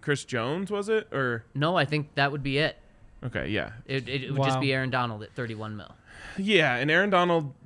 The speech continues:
Speaker 1: doesn't count in these conversations.
Speaker 2: And I think, I think Draymond's party would try to bring that in, but I think they would concede to that.
Speaker 1: Fair enough. Yeah, I think that is the conversation we're having, which is when you have a really good player, um,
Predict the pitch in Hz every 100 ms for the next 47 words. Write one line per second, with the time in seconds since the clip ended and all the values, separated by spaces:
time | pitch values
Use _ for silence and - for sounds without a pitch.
0 | - - 151 151 131 131 117 101 98 -
1 | 85 107 - - - 131 - 156 160 -
2 | 143 156 160 - - 170 160 160 151 147
3 | 143 - - - - 151 160 190 139 170
4 | 170 170 170 - - - - - 170 165
5 | 175 180 - 196 180 190 190 185 196 175
6 | 151 156 143 143 131 127 - - - 147
7 | 127 135 107 107 98 101 151 - - 131
8 | 139 151 139 139 139 110 131 185 175 151
9 | 135 127 113 107 113 110 110 107 107 113
10 | 110 113 120 120 127 147 175 180 185 -
11 | 160 147 156 - - - - - - -
12 | 131 127 123 120 117